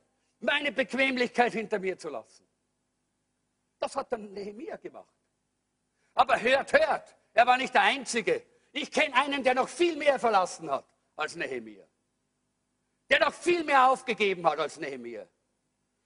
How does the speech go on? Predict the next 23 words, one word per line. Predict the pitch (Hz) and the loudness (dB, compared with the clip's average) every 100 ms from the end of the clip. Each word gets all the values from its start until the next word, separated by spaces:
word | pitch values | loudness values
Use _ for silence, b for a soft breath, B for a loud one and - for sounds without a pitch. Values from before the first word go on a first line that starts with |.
| _ _ - | _ _ 0
Der | 302 | 2
noch | 285 | 2
viel | - 349 - | 0 -2 -2
Schöneres | - 320 359 339 254 202 | 2 2 4 4 4 0
hinter | 220 240 220 | -4 -2 -4
sich | 226 196 | -4 -10
gelassen | 202 170 156 - 143 | -4 -4 -4 -8 -10
hat | 123 _ _ | -10 _ _
als | 139 131 | -12 -12
Nehemia. | 139 123 107 101 92 _ b b | -16 -16 -18 -20 -20 _ b b
Und | 233 | -10
sein | - 311 330 | -2 -2 0
Name | 285 285 233 | 0 0 -6
ist | - | -6
Jesus. | 190 262 170 123 _ _ _ _ _ _ _ _ _ _ _ _ _ _ _ _ _ _ _ _ _ _ _ _ _ _ _ _ _ _ _ _ _ _ _ _ _ _ _ _ _ _ _ _ _ _ _ _ _ 147 | -8 -10 -14 -20 _ _ _ _ _ _ _ _ _ _ _ _ _ _ _ _ _ _ _ _ _ _ _ _ _ _ _ _ _ _ _ _ _ _ _ _ _ _ _ _ _ _ _ _ _ _ _ _ _ -16
Und | 165 | -6
wir | 285 | -6
sagen, | 254 226 220 | 0 0 0
wir | 202 | -6
sind | 185 151 | -8 -8
Jünger | 175 151 | -8 -8
Jesu, | 156 302 - 117 | -10 -14 -16 -16
oder? | 127 339 | -14 -16